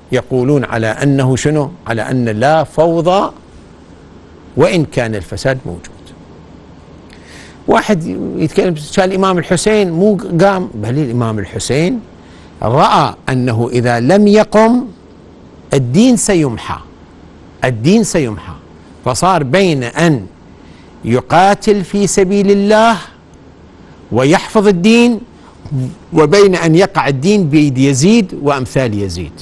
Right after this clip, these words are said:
قال: "إذا وليت الأمة بمثل يزيد فعلى الإسلام السلام". شاف هالشكل؟ فلا تقيس قضية الإمام الحسين ووقوفه وكذا بوضعنا. وضعنا نعم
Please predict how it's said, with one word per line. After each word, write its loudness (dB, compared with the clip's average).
قال: 0
"إذا -2
وليت 2
الأمة 0
بمثل 0
يزيد 2
فعلى -4
الإسلام -4
السلام". -8
شاف -12
هالشكل؟ -4
فلا 2
تقيس -2
قضية 4
الإمام 0
الحسين -2
ووقوفه 2
وكذا 0
بوضعنا. 0
وضعنا 0
نعم -2